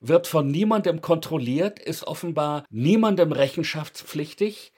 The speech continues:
Er ist, wie wir alle wissen, in höchstem Maße kompromittiert durch ausländische Mächte, vor allem durch China,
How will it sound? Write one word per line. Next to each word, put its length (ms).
Er 200
ist, 540
wie 300
wir 400
alle 240
wissen, 480
in 260
höchstem 420
Maße 380
kompromittiert 880
durch 260
ausländische 600
Mächte, 500
vor 200
allem 220
durch 180
China, 640